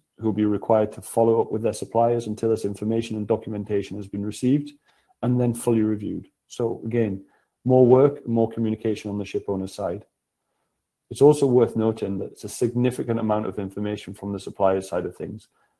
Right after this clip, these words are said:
We've already seen that they're being inundated with such requests from ship owners.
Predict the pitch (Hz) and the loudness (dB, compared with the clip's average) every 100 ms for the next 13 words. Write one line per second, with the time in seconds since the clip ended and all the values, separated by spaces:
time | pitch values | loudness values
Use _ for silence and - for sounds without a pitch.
0 | _ - 113 113 127 127 113 110 113 104 | _ 0 2 6 6 6 4 0 -2 -2
1 | 107 107 104 107 104 113 117 107 107 98 | -2 -2 0 -2 0 2 2 2 2 2
2 | 98 101 98 - _ - 107 98 98 92 | -2 -4 -4 -6 _ -6 -2 -2 -4 -4
3 | 98 - 95 90 98 - 95 90 92 | -6 -6 -10 -8 -8 -6 -6 -6 -12